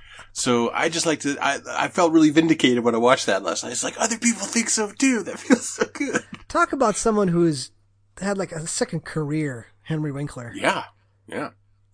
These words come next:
Speaker 2: I mean, good for him. He's still, he's still cruising along.
Speaker 1: He's been
Speaker 2: I don't know
Speaker 1: nominated,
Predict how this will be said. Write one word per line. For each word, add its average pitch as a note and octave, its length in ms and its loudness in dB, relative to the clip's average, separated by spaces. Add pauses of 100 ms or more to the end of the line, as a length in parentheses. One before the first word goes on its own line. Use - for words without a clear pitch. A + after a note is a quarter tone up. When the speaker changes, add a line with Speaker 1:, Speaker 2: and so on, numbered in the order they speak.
(360)
Speaker 2:
I D3+ 60 -10
mean, D#3 100 -4
good B3+ 160 0
for D3+ 140 -8
him. F#3 240 2
He's D3 120 -6
still, D3+ 280 -4
he's C#3 200 -6
still F3+ 200 -2
cruising F#3 340 -2
along. F3 320 -6
Speaker 1:
He's - 160 -4
been A#2+ 140 -2
Speaker 2:
I A#2+ 40 2
don't A#2+ 100 2
know B2 60 4
Speaker 1:
nominated, B2+ 220 2